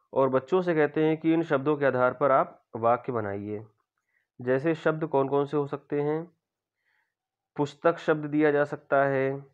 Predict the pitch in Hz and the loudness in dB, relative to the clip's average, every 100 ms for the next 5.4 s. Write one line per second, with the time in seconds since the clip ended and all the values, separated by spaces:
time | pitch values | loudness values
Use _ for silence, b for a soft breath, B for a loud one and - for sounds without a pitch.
0 | _ _ _ _ _ _ _ _ - 127 | _ _ _ _ _ _ _ _ -4 0
1 | 135 135 135 147 143 143 135 127 131 131 | 0 0 -4 -4 -4 -4 -4 -4 -4 -4
2 | 135 139 - _ _ _ _ _ _ 120 | -4 -6 -10 _ _ _ _ _ _ -6
3 | 120 123 123 127 127 127 _ _ _ _ | 0 2 4 2 0 -4 _ _ _ _
4 | _ - 131 - 165 190 185 175 170 143 | _ -6 -6 2 4 4 2 -2 0 2
5 | 143 170 185 | 2 2 2